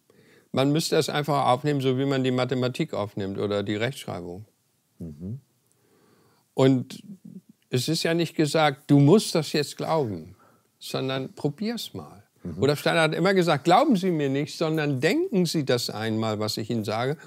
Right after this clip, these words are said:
Speaker 1: und schauen Sie, was rauskommt.“
Speaker 2: Ja.
Speaker 1: Ja? Und das ist wirklich so, ist mir auch so gegangen.
Speaker 2: Mhm, mhm,
Speaker 1: Ich
Speaker 2: mhm.
Speaker 1: hab durchaus vieles auch bezweifelt.
Speaker 2: Mhm.
Speaker 1: Aber irgendwann gemerkt, „Hm, nee, das stimmt doch.“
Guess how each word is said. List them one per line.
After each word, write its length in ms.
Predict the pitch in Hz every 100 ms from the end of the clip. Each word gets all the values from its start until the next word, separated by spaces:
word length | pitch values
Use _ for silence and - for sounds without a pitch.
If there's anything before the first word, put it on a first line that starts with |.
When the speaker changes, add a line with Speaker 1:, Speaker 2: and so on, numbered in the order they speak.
| -
Speaker 1:
und 120 | 147
schauen 240 | - 120 123
Sie, 160 | 160
was 200 | 156 160
rauskommt.“ 440 | 147 151 - 85 98
Speaker 2:
Ja. 200 | 107 98 - - _ _
Speaker 1:
Ja? 180 | 113 185 - - - - - -
Und 140 | - 139
das 120 | 135
ist 160 | 180 202
wirklich 300 | 226 190 -
so, 160 | 139
ist 160 | 120 -
mir 160 | 170
auch 100 | 180
so 140 | 180 156
gegangen. 420 | 113 101 78 76 _
Speaker 2:
Mhm, 320 | 95 87 90 104
mhm, 320 | - 82 85 101
Speaker 1:
Ich 140 | 117
Speaker 2:
mhm. 40 | 165
Speaker 1:
hab 160 | 151
durchaus 380 | 101 147 - -
vieles 340 | - 208 190 -
auch 160 | 165 -
bezweifelt. 840 | 190 - 226 233 - 98 92 -
Speaker 2:
Mhm. 300 | - 101 110 120 _ _ - _ _ _
Speaker 1:
Aber 220 | - 143
irgendwann 600 | 151 180 190 180 175 180
gemerkt, 480 | 160 160 143 143 -
„Hm, 380 | 156 240 240 110
nee, 380 | 139 202 180 147 -
das 280 | 165 196 -
stimmt 340 | - 147 139
doch.“ 160 | 202